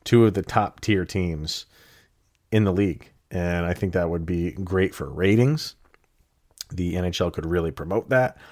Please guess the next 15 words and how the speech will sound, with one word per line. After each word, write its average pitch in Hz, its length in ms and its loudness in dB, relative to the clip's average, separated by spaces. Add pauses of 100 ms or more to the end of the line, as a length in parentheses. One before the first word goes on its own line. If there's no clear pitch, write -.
(340)
And 92 220 -2
I 90 60 2
think 95 160 0
it 95 40 2
would 87 120 2
be 90 220 0
a, 85 280 0 (220)
a 82 140 -6 (180)
dogfight. 76 600 -8
So - 140 -10
I'd 87 100 -2
love 131 160 6
to 123 100 2
see 107 240 2
for, 90 400 -2